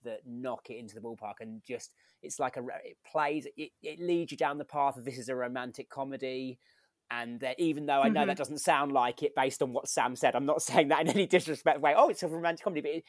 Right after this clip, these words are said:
Speaker 1: it leads you down
Speaker 2: No,
Speaker 1: that
Speaker 2: yeah, I
Speaker 1: path.
Speaker 2: agree.
Speaker 1: And then it's kind of, then it's like, you're just totally at its mercy, that film. Where's this taking me, you know?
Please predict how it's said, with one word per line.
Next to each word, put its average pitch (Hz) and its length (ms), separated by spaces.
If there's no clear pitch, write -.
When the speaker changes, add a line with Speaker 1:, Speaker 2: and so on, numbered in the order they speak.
Speaker 1:
it 147 140
leads 170 380
you 151 60
down 165 280
Speaker 2:
No, 247 60
Speaker 1:
that 147 140
Speaker 2:
yeah, 151 80
I 247 220
Speaker 1:
path. 214 100
Speaker 2:
agree. 196 280
Speaker 1:
And 160 220
then 170 180
it's 165 140
kind 160 240
of, - 100
then 175 180
it's 147 120
like, 156 220
you're 175 200
just - 240
totally 180 540
at 143 100
its 147 140
mercy, 151 400
that 113 220
film. 120 280
Where's 196 220
this 320 180
taking 180 520
me, 110 180
you 160 120
know? 208 240